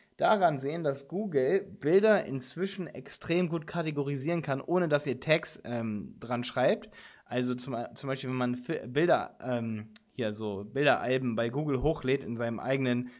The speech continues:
Picasa, war das früher immer. Ich hab das mal ausprobiert. Selbst wenn man nicht schreibt, was drauf ist, Google erkennt das, dass zum Beispiel eine rote Rose ist, wenn eine rote Rose drauf ist. Also Google ist cleverer, was das angeht, geworden und vergleicht Alttexte auch mit Inhalten. Da könnt ihr euch ziemlich sicher sein.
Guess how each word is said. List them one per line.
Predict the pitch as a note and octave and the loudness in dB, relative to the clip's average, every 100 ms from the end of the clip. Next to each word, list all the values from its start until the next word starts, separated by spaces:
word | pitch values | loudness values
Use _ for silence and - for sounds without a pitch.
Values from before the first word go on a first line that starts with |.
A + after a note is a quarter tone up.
| - | -12
Picasa, | C#3 - C#3+ D3 A#2 | -10 0 4 4 2
war | A2+ | -2
das | A2 G#2+ | -2 -4
früher | - F#3+ F#3 | 0 6 6
immer. | D#3 D3 D3 - - | 6 4 2 -4 -8
Ich | - | -2
hab | D3+ | -2
das | C#3+ | 0
mal | D3+ | 2
ausprobiert. | C3+ E3+ - C#3+ C#3 C#3 - - | 2 2 -2 0 2 2 -6 -14
Selbst | - D3+ F3 | 0 2 4
wenn | F3 | 4
man | D3+ | 2
nicht | E3 - | 2 2
schreibt, | E3 C#3+ | 0 2
was | C3+ | -2
drauf | - C#3+ D#3 C#3+ | 2 4 4 2
ist, | B2+ | -6
Google | C#3+ D3+ D3 | -6 -2 -2
erkennt | G#2 B2 D3 D3+ | -2 -2 -2 0
das, | C#3+ C3 | 0 -2
dass | B2 B2+ | -6 -6
zum | C3 | -2
Beispiel | A#2+ B2+ | -2 -2
eine | B2 | -4
rote | A#2+ C#3 C3 | 0 -2 -2
Rose | A#2+ D3+ C#3 | 0 0 0
ist, | B2 B2+ | -2 -2
wenn | B2 | 0
eine | A#2 | 0
rote | B2 B2 | -2 -4
Rose | A2+ A2 | -4 -6
drauf | G#2 G2 G2 | -6 -8 -8
ist. | - | -12
Also | - C#3 A#2 G#2+ | -4 -2 -2 -2
Google | D#3+ F3 | -2 0
ist | B2 C3 - | -2 -4 -8
cleverer, | - A#2+ C3+ C#3 A2+ G#2+ | -4 4 6 6 4 0
was | G2+ - | -2 -6
das | G#2+ G2 | -8 -6
angeht, | G#2 A#2 B2 | -6 -2 -2
geworden | C3+ C3 D#3 F3+ - - - _ | -2 0 2 0 -4 -18 -20 _
und | E3 G3+ | 2 2
vergleicht | G#3 F3+ C#3+ C3+ E3+ - - | 4 2 4 4 2 -2 -4
Alttexte | C#3 D3+ D#3 C#3+ - - | -4 -2 -2 -4 -6 -4
auch | A2+ B2+ - C3 | -2 -2 -4 -4
mit | C#3 C#3 - | -4 -4 -10
Inhalten. | B2+ B2+ A#2+ G#2 A2 | -4 -2 -2 -4 -6
Da | A#2 | -8
könnt | - A#2+ | -6 -2
ihr | B2 F2 | -2 -2
euch | A2 A#2+ | -4 -6
ziemlich | - C3+ C3 B2 | -6 -4 -4 -4
sicher | G2+ A2 A2 G2+ | -8 -8 -6 -6
sein. | F#2+ F2 D2 | -6 -10 -12